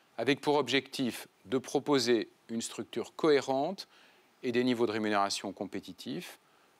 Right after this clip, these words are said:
d'encourager la performance et d'aligner les niveaux de rémunération réellement perçus avec les résultats de la société.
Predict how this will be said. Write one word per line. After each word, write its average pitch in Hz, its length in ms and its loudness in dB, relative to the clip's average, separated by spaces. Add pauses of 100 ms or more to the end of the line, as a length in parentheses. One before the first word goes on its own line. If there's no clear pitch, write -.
(160)
d'encourager 151 640 2
la 127 120 2
performance 107 840 -4 (540)
et 104 100 -10
d'aligner 135 760 4
les 104 160 0
niveaux 113 260 0
de 107 60 0
rémunération 110 680 0
réellement 104 380 -2
perçus 135 540 -6 (480)
avec 110 540 0 (120)
les 101 140 0
résultats 104 440 0
de 104 40 -2
la 101 100 2
société. - 520 -8